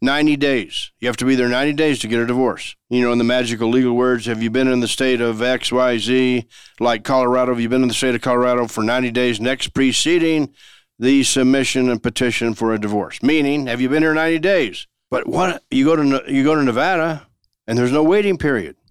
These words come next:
You get a divorce right away, correct? There's no waiting period for marriages. People go to, go to Nevada, uh, gamble, have a few drinks, and get married all the time. So, what about this interstate travel?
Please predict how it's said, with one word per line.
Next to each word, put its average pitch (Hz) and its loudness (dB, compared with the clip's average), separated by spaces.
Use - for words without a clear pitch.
You 120 0
get 139 2
a - -
divorce 139 0
right 151 0
away, 165 -2
correct? 156 -4
There's 120 0
no 139 2
waiting 143 0
period 147 0
for 160 0
marriages. 170 0
People 131 -2
go 135 2
to, 120 -2
go 143 2
to 143 2
Nevada, 151 0
uh, 120 -2
gamble, 156 0
have 147 0
a 135 0
few 147 4
drinks, 160 0
and 156 0
get 165 4
married 175 2
all 175 2
the 170 -2
time. 185 -2
So, 160 0
what 170 0
about 185 -2
this 165 -2
interstate 139 0
travel? 110 -2